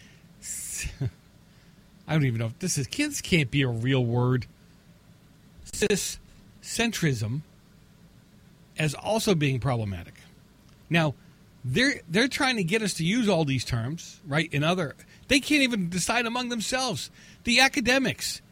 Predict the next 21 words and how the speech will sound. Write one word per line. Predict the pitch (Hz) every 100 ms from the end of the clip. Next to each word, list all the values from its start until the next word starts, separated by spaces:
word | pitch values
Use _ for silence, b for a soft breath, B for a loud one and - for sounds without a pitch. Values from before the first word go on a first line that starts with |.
| -
the | 226
smartest | - 285 285 254
people | 285 277 269
in | 247
the | 226
room, | 269 247
supposedly, | 202 165 147 127 123 113
supposedly, | - 180 170 - 247 233 214 175 123
don't | 117 143
I | 156
put | 151
that | 165
in | 165
there? | 180 185 B B B B B - - - - - - -
They | 302
can't | 320 - 262
even | 220 196
come | - 208
to | 196
an |
agreement | 175 147 190 180